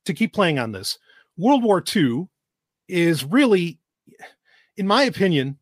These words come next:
and it's not just mine, but in my opinion, World War Two,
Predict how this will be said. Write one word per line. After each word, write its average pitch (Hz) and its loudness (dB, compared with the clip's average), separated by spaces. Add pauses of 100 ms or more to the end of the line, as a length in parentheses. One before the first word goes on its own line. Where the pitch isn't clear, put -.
(120)
and 160 0
it's 143 -2
not 170 0
just 160 -8
mine, 110 -6 (180)
but 180 0
in 170 0
my 196 0
opinion, 160 0
World 208 0
War 190 2
Two, 156 0